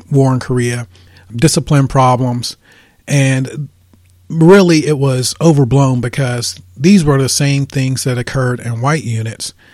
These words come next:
and also the shock of the initial attack by the North Koreans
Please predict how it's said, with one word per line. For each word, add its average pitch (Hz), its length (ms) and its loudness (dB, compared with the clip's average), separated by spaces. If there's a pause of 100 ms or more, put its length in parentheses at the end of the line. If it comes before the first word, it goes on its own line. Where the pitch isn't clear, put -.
(320)
and 151 420 2
also 151 400 0
the 117 120 -4
shock 160 520 0 (280)
of 131 200 0
the 123 140 0
initial 123 540 -2 (100)
attack - 460 -4
by 127 240 0
the 117 120 -4
North 127 240 -2
Koreans 123 540 -4